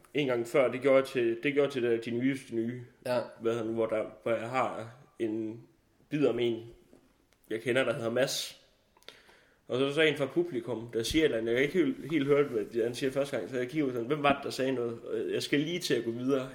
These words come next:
Speaker 1: indtil det kommer sendt fra himlen, ham her, der har sagt noget, der siger, "Jamen, jeg kender også bare en, der hedder Mads."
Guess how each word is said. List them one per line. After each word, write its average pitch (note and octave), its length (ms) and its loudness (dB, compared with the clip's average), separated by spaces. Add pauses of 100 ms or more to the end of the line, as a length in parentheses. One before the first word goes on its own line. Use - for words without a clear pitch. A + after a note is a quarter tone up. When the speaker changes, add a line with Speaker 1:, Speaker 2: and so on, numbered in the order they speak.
Speaker 1:
indtil D3+ 260 -2
det A#2 100 -6
kommer B2+ 300 -4 (320)
sendt - 320 -2
fra A#2 140 -6
himlen, B2+ 400 0
ham A#2 180 -4
her, B2+ 80 -2
der - 60 -8
har A#2 80 -4
sagt B2+ 260 -6
noget, A#2 220 -2
der B2 60 -4
siger, B2+ 260 0 (680)
"Jamen, A#2+ 140 0
jeg B2+ 100 2
kender D3+ 260 4
også C3 220 0
bare B2 200 2
en, A#2 120 0
der - 60 -8
hedder A#2 180 -2
Mads." - 520 0